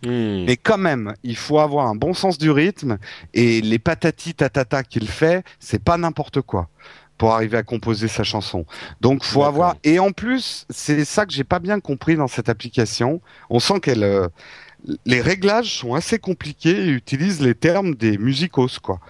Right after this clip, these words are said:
Speaker 2: Des gens qui s'y
Speaker 1: D'accord.
Speaker 2: connaissent. Faut savoir régler des trucs d'octave. Enfin, là, je vais dire des hérésies. Euh, ceux qui s'y connaissent en musique vont, vont m'incendier. Mais j'ai trouvé que les réglages étaient pas très intuitifs pour pouvoir, euh, adapter ta piste. Bon, néanmoins, c'est très original.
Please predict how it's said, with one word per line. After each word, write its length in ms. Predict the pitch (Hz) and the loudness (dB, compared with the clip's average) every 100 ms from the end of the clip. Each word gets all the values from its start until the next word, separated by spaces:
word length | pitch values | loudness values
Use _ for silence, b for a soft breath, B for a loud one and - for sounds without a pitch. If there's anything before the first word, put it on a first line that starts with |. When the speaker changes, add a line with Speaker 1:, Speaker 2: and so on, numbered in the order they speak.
| B _ | B _
Speaker 2:
Des 80 | 110 | 0
gens 160 | 113 | 2
qui 160 | 165 151 | 0 -4
s'y 80 | 104 | -6
Speaker 1:
D'accord. 220 | 101 151 | 0 0
Speaker 2:
connaissent. 320 | 110 110 - B B B - | 0 -4 -6 B B B -10
Faut 300 | - 120 139 | 0 2 4
savoir 340 | 113 113 123 | 2 2 2
régler 440 | 107 113 113 131 117 | 0 -2 0 0 0
des 160 | 104 | -4
trucs 200 | - 123 | -2 -2
d'octave. 500 | 110 104 - 117 117 | -2 -2 0 0 0
Enfin, 180 | 90 107 | -4 -2
là, 100 | 101 | 0
je 120 | 101 | 0
vais 80 | 92 | -2
dire 200 | 90 110 | 0 0
des 220 | 90 90 | 0 -2
hérésies. 480 | 107 104 98 113 107 | 0 0 -2 -6 -4
Euh, 80 | 80 B B B | -4 B B B
ceux 200 | - - | -6 -4
qui 160 | 113 107 | -4 -4
s'y 100 | - | -2
connaissent 320 | 117 110 107 | 0 0 0
en 80 | 101 | -2
musique 460 | 98 101 120 123 98 | 0 0 0 -2 -2
vont, 320 | 95 87 85 | 0 0 -2
vont 160 | 90 | 0
m'incendier. 460 | 101 107 123 123 175 | 2 2 0 2 2
Mais 120 | 147 B B B | 2 B B B
j'ai 160 | - 120 | 0 2
trouvé 240 | 123 180 | 4 2
que 100 | - | 4
les 60 | 139 | 2
réglages 420 | 135 135 180 165 | 2 2 0 0
étaient 200 | 135 120 | -2 -2
pas 260 | - 151 170 | 0 0 0
très 280 | - 156 | 0 0
intuitifs 760 | 143 131 - 120 - 185 - - B B _ | 0 -4 -8 -8 -4 -4 -6 -14 B B _
pour 120 | 101 98 | -4 -4
pouvoir, 420 | 107 117 117 104 | 2 4 4 2
euh, 100 | 95 | 2
adapter 440 | 98 110 110 123 | 2 0 0 -2
ta 160 | 113 92 | 0 -2
piste. 420 | - 165 - - 95 B B B B - | -2 -4 -2 -4 -4 B B B B 2
Bon, 120 | 135 - | 2 2
néanmoins, 500 | 156 196 226 214 226 233 | 2 4 6 4 2 2
c'est 160 | 202 | 0
très 280 | - 202 202 | 2 2 2
original. 720 | 190 185 156 165 135 165 | 2 2 2 2 0 0